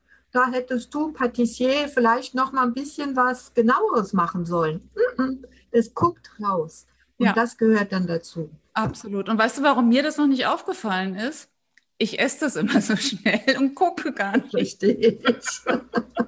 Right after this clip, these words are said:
Speaker 2: Ja, aber
Speaker 1: Achte mal drauf.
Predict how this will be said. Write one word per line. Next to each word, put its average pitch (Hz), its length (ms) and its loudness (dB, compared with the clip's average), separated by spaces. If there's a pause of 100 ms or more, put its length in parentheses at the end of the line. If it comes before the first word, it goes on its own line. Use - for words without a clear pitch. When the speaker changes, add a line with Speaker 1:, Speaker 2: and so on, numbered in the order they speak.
(1500)
Speaker 2:
Ja, 247 220 6
aber 240 200 2
Speaker 1:
Achte 220 360 0
mal 214 360 4
drauf. 196 360 -2